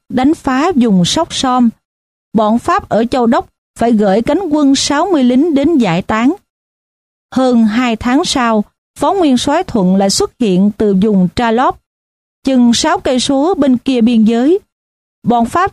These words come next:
truy nã, đốt phá Sào Quyệt và giết tại trận được hai thuộc hạ.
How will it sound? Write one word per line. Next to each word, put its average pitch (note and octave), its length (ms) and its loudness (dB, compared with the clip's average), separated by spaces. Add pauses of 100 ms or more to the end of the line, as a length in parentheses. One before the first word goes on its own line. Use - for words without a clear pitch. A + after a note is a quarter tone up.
truy D#4 180 0
nã, G#3 300 2
đốt D#4+ 240 0
phá D#4+ 320 -2
Sào G#3+ 260 -2
Quyệt G3+ 240 0 (380)
và A#3+ 240 0
giết A#3+ 400 0
tại F#3+ 220 -2
trận F#3+ 420 0
được A3 300 -2
hai D4 240 -4
thuộc A#3 280 -4
hạ. F3 360 -2